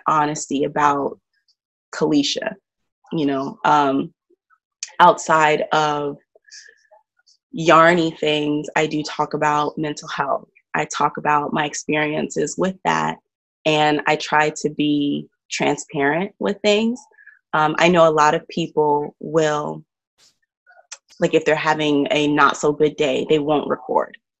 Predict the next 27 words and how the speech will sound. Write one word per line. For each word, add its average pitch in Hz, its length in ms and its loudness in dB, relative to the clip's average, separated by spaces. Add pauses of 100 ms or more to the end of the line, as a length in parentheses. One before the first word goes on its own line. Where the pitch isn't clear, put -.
(460)
or 143 380 6
they 156 240 6
don't 160 260 2
talk 151 300 2
about 147 480 -2
when 160 240 2
they're 151 120 0
having 143 640 -2
a 151 80 -2
not 147 320 -2
so 147 140 -4
good 131 220 -8
day. - 280 -12 (600)
But 160 240 4
for 190 80 -2
me, 190 580 2 (600)
I 170 100 4
feel 175 340 2
like 160 400 -2 (880)
the 190 140 4
good 196 320 4
days 226 340 6
are 175 240 -2
obviously 170 640 4
really 151 320 2
important, - 580 -4 (240)
but 156 300 6